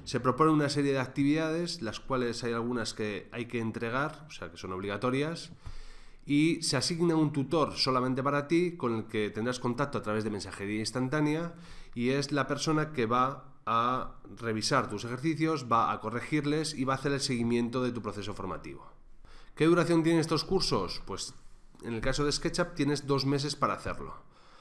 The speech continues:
Si en esos dos meses no has acabado de hacer todas las actividades propuestas, pues puedes prorrogarlo un mes más. El curso de SketchUp básico,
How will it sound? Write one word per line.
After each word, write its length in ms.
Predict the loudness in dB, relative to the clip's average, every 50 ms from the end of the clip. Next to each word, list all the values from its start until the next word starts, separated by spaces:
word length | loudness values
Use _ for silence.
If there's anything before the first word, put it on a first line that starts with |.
| -20 -20 -20 -14 -8
Si 420 | -4 0 2 4 4 4 4 4
en 100 | 2 0
esos 180 | 0 -2 -2 0
dos 160 | 0 2 4
meses 320 | 4 4 2 2 0 0
no 140 | 2 2 2
has 120 | 2 0
acabado 360 | -2 -2 0 0 2 2 2 0
de 60 | 0
hacer 240 | -2 -4 -4 -6 -4
todas 220 | -4 -2 0 0
las 160 | -2 -2 -6
actividades 460 | -8 -6 -4 -2 -2 -2 -2 -4 -4
propuestas, 720 | -2 -2 0 2 2 0 0 0 0 0 0 0 -2 -4 -8 -14 -16 -16 -18 -8
pues 220 | -2 0 0 0 -2
puedes 320 | -2 0 2 2 2 2
prorrogarlo 720 | 2 4 4 6 4 4 2 2 2 2 2 0 -4 -8 -8 -4
un 120 | 0 2
mes 220 | 2 2 0 -2 -4
más. 500 | -6 -6 -6 -6 -8 -8 -8 -10 -12 -14 -16 -14 -12 -12 -8 -6
El 140 | -4 -4 0
curso 340 | 2 4 4 4 4 4 4
de 100 | 2 2
SketchUp 460 | 2 2 2 2 2 2 2 4 4
básico, 640 | 4 4 4 4 2 0 -4 -6 -6 -6 -6 -6 -8